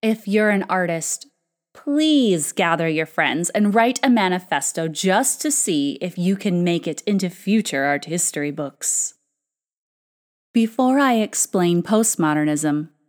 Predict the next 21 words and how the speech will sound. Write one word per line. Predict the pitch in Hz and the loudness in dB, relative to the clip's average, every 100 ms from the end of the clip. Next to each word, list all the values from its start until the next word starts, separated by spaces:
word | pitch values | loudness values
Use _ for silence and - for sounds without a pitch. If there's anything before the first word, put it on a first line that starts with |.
| _ | _
please | - 294 320 | -2 0 0
permit | - 269 202 - | 0 0 0 -2
me | 165 | -4
to | - 190 | -2 0
recap | 214 233 - 190 185 | 0 0 -4 -6 -4
modernism | 190 190 214 262 202 160 151 151 - | -2 2 2 2 2 0 0 -2 -2
in | 190 | -2
order | 202 220 214 | -2 0 -2
to | 214 | -2
provide | - 175 156 143 | -6 -4 -4 -4
some | - 151 | -2 -4
context. | 147 185 196 190 147 - - - - _ _ _ _ _ _ _ _ | -2 0 0 -2 -6 -6 -8 -8 -14 _ _ _ _ _ _ _ _
Those | 190 214 254 269 | 0 2 2 0
who | 247 | -4
created | - 208 190 175 165 | -2 0 0 0 0
modern | 165 170 196 165 | 0 0 2 0
art, | 156 147 - - - | -2 -4 -6 -14 -10
with | 175 175 | -2 -2
a | 170 | -2
capital | - 294 - 202 156 - | -2 -2 -2 -2 -2 -2
M | 151 151 165 | -4 -4 -8